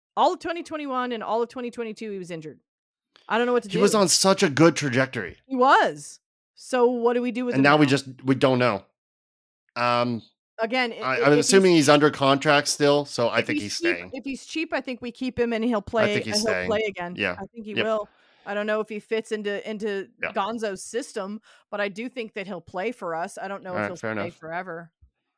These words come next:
Speaker 2: Rossetto.
Speaker 1: <sighs> I like
Speaker 2: Move on.
Speaker 1: Rossetto, but I think he
Speaker 2: Move
Speaker 1: can move
Speaker 2: on.
Speaker 1: on. I think we can get
Speaker 2: Yep.
Speaker 1: something for him.
Speaker 2: Yep.
Speaker 1: So I
Speaker 2: Agreed.
Speaker 1: think he moves.
Speaker 2: Almada, keep him if you
Speaker 1: I
Speaker 2: can.
Speaker 1: got it. Keep him if we can.
Speaker 2: If someone wants to write a twenty million dollar check,
Speaker 1: Then
Speaker 2: then
Speaker 1: you
Speaker 2: we
Speaker 1: gotta sell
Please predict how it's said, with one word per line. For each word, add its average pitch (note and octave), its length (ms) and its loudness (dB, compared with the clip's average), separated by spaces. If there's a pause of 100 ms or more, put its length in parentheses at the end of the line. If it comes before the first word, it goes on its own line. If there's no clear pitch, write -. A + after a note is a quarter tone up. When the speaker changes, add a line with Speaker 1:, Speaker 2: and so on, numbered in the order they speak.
(200)
Speaker 2:
Rossetto. A#2+ 460 -4 (1900)
Speaker 1:
<sighs> - 40 -20 (1300)
I B3 80 -2
like B3 200 -2
Speaker 2:
Move G3+ 120 -2
on. F#3 80 -2
Speaker 1:
Rossetto, C4+ 440 -8 (320)
but A3+ 120 -2
I G#3 80 -2
think A3 180 -10
he G#3+ 100 -12
Speaker 2:
Move F#3+ 60 -8
Speaker 1:
can F#3+ 80 -6
move F3+ 220 -8
Speaker 2:
on. F#3 60 -10
Speaker 1:
on. F3 80 -16
I F3+ 40 -12
think A#3 180 -10
we B3 100 -8
can F3+ 140 -18
get F3 240 -6
Speaker 2:
Yep. A#2 120 -6
Speaker 1:
something D#3 200 -20
for D3+ 180 -16
him. D3 140 -20 (480)
Speaker 2:
Yep. B2+ 140 -6
Speaker 1:
So - 40 -20
I - 300 -20
Speaker 2:
Agreed. G#2+ 280 -4
Speaker 1:
think F#3 160 -12
he F3+ 80 -14
moves. E3 420 -14 (760)
Speaker 2:
Almada, A2 480 2 (220)
keep - 180 -10
him G#2 140 -6
if G#2+ 120 -10
you B2+ 40 -14
Speaker 1:
I B2 140 -4
Speaker 2:
can. F2+ 60 -4
Speaker 1:
got F#3 180 0
it. F3 100 -10
Keep F#3 240 -14
him F#3+ 120 -14
if F#3 100 -16
we A3 80 -16
can. F#3 340 -12
Speaker 2:
If - 100 -6
someone A#2+ 320 0
wants A#2 200 0
to B2+ 80 -4
write A#2 200 4
a A2+ 60 0
twenty A#2+ 240 -4
million A#2+ 300 0
dollar A#2 180 2
check, B2 300 -6
Speaker 1:
Then G2 140 -4
Speaker 2:
then F2+ 80 -4
Speaker 1:
you F#2+ 60 -6
Speaker 2:
we F#2 60 -8
Speaker 1:
gotta F2+ 220 -4
sell F2 100 -6